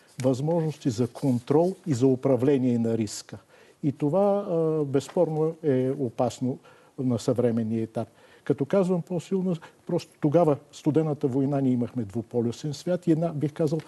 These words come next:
замръзнала конфронтация. Сега тя е динамична и ескалираща.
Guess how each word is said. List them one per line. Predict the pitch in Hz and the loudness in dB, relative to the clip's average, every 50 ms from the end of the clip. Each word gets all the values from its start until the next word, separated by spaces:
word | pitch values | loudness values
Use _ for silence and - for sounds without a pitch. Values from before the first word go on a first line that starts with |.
| - - - | -12 -6 -4
замръзнала | 131 107 147 156 156 165 170 180 156 117 123 117 104 98 101 - - | 2 4 4 4 6 6 6 6 6 4 2 -2 -2 -4 -6 -8 -6
конфронтация. | - 123 113 110 - 123 120 110 - - 110 104 - - 123 | -4 -4 -4 -4 -4 -6 -8 -6 -6 -8 -10 -8 -8 -10 -8
Сега | - - 135 135 135 | -4 2 4 4 4
тя | - - 151 143 | 4 4 4 4
е | 131 | 4
динамична | 123 104 127 139 131 131 123 117 120 127 120 - - - 165 190 220 - - - - - - - _ - | 2 4 4 4 6 6 4 4 2 0 -2 -2 -6 -4 -4 -4 -4 -6 -14 -20 -20 -20 -20 -20 _ 0
и | 165 156 165 | 4 4 4
ескалираща. | 151 - - - - 165 151 156 143 117 110 104 - - - - | 4 2 -2 0 2 4 4 4 4 2 0 -4 -10 -14 -18 -18